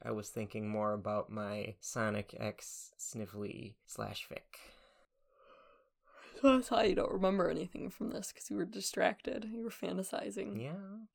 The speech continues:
Speaker 1: I mean, have you seen Snively?
Speaker 2: <laughs> What a hottie. Follow us on Twitter to see a picture of Snively as our profile picture. Our Twitter handle is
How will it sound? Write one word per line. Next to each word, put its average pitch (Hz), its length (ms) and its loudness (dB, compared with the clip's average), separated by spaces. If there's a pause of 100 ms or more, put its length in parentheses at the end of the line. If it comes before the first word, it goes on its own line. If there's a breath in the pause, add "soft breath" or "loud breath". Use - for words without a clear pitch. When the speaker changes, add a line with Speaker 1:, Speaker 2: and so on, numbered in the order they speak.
(120)
Speaker 1:
I 131 80 -4
mean, 135 180 0
have 135 140 -2
you 123 100 -2
seen 113 380 -2
Snively? 156 520 -6 (180)
Speaker 2:
<laughs> - 220 -6
What - 240 2
a - 80 -4 (200)
hottie. 247 560 4 (1900 loud breath)
Follow 220 360 6
us 233 120 0
on 202 140 4
Twitter 214 420 2
to 196 220 0
see 196 300 0
a 196 180 4
picture 208 400 -4
of 180 100 -4
Snively 202 460 2
as 202 160 0
our 170 180 2
profile 208 460 -2
picture. 233 520 -4 (120)
Our 202 160 2
Twitter 214 360 2
handle 196 440 2
is 214 600 -2